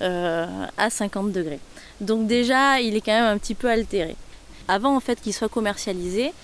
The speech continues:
on envoie le produit. Alors en France, c'est la D G C R F, mais, euh, donc, euh, la,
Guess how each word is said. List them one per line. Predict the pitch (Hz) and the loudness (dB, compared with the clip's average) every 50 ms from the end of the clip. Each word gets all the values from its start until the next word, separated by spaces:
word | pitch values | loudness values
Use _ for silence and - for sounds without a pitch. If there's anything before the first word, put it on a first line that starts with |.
| - - - - - - - | -18 -18 -18 -18 -18 -6 -4
on | - 196 196 202 208 | -2 0 2 2 4
envoie | 214 233 240 220 226 240 240 254 | 4 2 2 2 2 2 4 4
le | 262 220 180 | 4 2 0
produit. | 170 - - 190 185 180 190 214 240 277 330 339 - - - - - - - | -2 -2 -2 -2 -2 -2 -2 0 0 0 0 -2 -6 -12 -18 -18 -16 -12 -8
Alors | 180 160 160 160 156 160 | -4 -2 -2 -2 -2 -4
en | 160 170 | -4 -6
France, | - - - 247 262 247 | -4 -2 0 2 2 2
c'est | - 208 | 0 0
la | 175 170 | -2 0
D | 170 185 | 0 -2
G | - - 214 | 0 -2 -2
C | 190 - - - 208 190 | -2 -4 -6 -2 0 0
R | 185 185 190 190 202 196 190 | 0 0 0 0 0 0 -2
F, | - - - | -4 -6 -6
mais, | 196 175 180 180 180 175 175 | -6 -4 -4 -4 -2 -2 -2
euh, | 175 170 170 | -2 -2 -2
donc, | 165 170 170 - - | -4 -4 -6 -4 -4
euh, | 202 180 | -2 -2
la, | 170 175 165 160 | 0 0 -2 -2